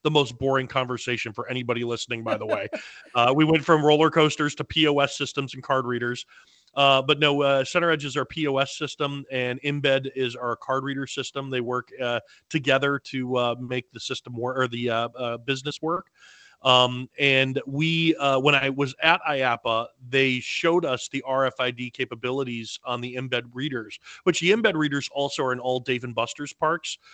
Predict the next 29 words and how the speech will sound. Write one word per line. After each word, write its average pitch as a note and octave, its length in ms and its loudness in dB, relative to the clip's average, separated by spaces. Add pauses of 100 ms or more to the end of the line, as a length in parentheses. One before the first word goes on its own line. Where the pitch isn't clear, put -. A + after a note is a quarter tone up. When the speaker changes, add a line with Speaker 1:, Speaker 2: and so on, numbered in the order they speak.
(140)
Speaker 1:
but C3 240 6
they C#3+ 160 6
have C3+ 380 2
their B2 180 -2
own, C3 240 0
like, A#2+ 220 -2
behind B2+ 260 -4
the A#2 80 -6
scenes C#3 300 -8
software C#3+ 500 -2
that C#3 160 -4
run C#3 200 0
it C#3+ 100 -8
and C3+ 100 -10
everything. C#3 340 -6
So B2+ 260 -4 (200)
it's B2 140 -10
a B2 80 -4
little D3 280 2
different, D3 300 0
but B2+ 80 -8
the A#2+ 60 -6
card B2+ 280 2
readers B2+ 320 -6
are A#2 100 -2
exactly B2 440 -4
the C3 80 -10
same. D3 300 -6 (560)
Um, A#2 480 2